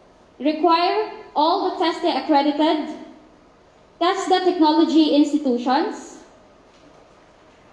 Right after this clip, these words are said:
registered driving N C two and N C three training programs to comply with the requirements and qualifications of L T O for accreditation as private driving school pursuant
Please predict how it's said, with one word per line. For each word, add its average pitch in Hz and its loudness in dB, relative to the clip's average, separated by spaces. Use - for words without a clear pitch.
registered 392 2
driving 320 4
N 311 2
C 339 -2
two 339 4
and 269 -2
N 302 2
C 330 -2
three 339 0
training 359 -2
programs 285 0
to 330 -6
comply 302 -2
with 311 -4
the 370 -4
requirements 254 -4
and 320 -4
qualifications 294 -6
of 254 -10
L 294 -4
T 339 -8
O 247 -2
for 359 -6
accreditation 349 -4
as 277 -6
private 320 -4
driving 285 -2
school 285 -6
pursuant 302 -4